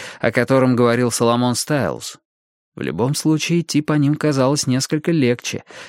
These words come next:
чем день за днём прорываться через девственный лес. Мэтью ещё заметил несколько мелких надписей «Андьян», «Индейцы», французский, в трёх далеко отстоящих друг от друга местах, ближайший из которых было в двадцати милях к юго-западу от Фаунд-Ройла.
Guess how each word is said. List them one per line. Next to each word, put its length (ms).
чем 240
день 180
за 160
днём 240
прорываться 560
через 260
девственный 520
лес. 360
Мэтью 280
ещё 220
заметил 460
несколько 500
мелких 460
надписей 680
«Андьян», 680
«Индейцы», 640
французский, 600
в 100
трёх 320
далеко 360
отстоящих 540
друг 200
от 140
друга 260
местах, 680
ближайший 480
из 80
которых 400
было 260
в 80
двадцати 500
милях 380
к 60
юго-западу 680
от 100
Фаунд-Ройла. 760